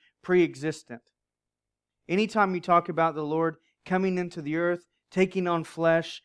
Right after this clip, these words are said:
being born of a virgin, you have to establish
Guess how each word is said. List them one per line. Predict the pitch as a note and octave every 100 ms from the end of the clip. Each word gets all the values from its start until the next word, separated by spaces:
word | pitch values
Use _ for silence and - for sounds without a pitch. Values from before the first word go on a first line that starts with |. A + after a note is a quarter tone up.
| _ -
being | E3 G3 F#3
born | D#3 F3 F3+ F3+ F3
of | E3 D#3
a | C#3+
virgin, | D#3+ D#3+ E3 E3 _ _
you | E3
have | - E3+ G3 -
to | F3+
establish | E3+ - E3 D#3 C#3+ C#3+